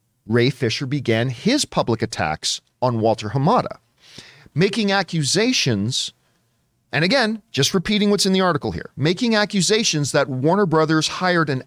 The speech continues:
outside law firm, an outside organization headed by a former federal judge to come in and do a third-party independent investigation of the claims, and that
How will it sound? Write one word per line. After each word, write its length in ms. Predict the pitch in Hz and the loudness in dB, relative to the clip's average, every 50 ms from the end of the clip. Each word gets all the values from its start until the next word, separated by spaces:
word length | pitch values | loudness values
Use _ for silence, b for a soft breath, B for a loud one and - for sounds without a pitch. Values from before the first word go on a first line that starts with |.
| _ | _
outside 760 | 160 180 220 - - - - 220 208 202 202 208 202 185 170 - | -2 -2 -2 0 -2 0 0 2 2 2 2 2 0 0 -4 -4
law 340 | - 135 131 151 185 214 220 | -4 0 2 4 4 4 4
firm, 360 | - - - 117 98 98 101 B B B B | 2 0 0 0 0 -2 -4 B B B B
an 140 | - 139 - | -4 -4 -2
outside 640 | - 160 190 226 - - - 220 208 208 208 185 160 - _ _ _ - | 0 0 0 0 0 0 2 2 2 2 0 0 -4 -6 _ _ _ 2
organization 800 | 160 180 196 196 208 196 165 185 190 202 - - 123 110 110 B B B B B | 2 2 4 4 2 4 2 2 2 2 0 0 0 0 -2 B B B B B
headed 380 | B - 208 240 220 226 202 156 | B 0 0 2 2 2 2 2
by 160 | 143 156 151 | 2 2 2
a 60 | 147 | 0
former 440 | 139 - - 165 165 180 208 233 214 | -2 -2 0 2 2 4 4 2 0
federal 520 | - - - 196 190 190 202 190 190 180 156 | -2 -2 0 0 2 2 4 4 4 2 0
judge 680 | 120 107 - - 202 202 - - - - - - - - b b b b b b b b b b b b | -2 -4 0 2 2 4 2 2 0 -2 -4 -4 -4 -6 b b b b b b b b b b b b
to 140 | - - 180 | -2 -2 -2
come 260 | - - 190 190 196 | 0 0 0 2 2
in 80 | 208 208 | 2 2
and 100 | 208 165 | 2 2
do 140 | 170 175 | 2 2
a 40 | 165 | 0
third-party 680 | 156 - - 175 185 208 196 - - 180 175 165 175 | 0 0 0 2 2 2 0 0 0 0 2 2 0
independent 640 | 175 - - 165 180 202 - - 196 180 180 175 165 | 0 0 0 2 2 0 0 0 0 0 2 2 0
investigation 640 | 160 139 151 156 - - - 135 143 147 139 - - | 2 2 0 0 0 -4 -4 -2 -2 -2 -2 -2 -2
of 80 | 131 113 | -2 -2
the 80 | 92 - | -2 -4
claims, 560 | - - 185 170 190 185 185 185 180 - B B B B B B B B B B B B | -4 -2 0 0 2 2 2 2 0 0 B B B B B B B B B B B B
and 160 | - 165 170 165 | -2 0 2 2
that 220 | 165 165 165 165 | 4 2 2 0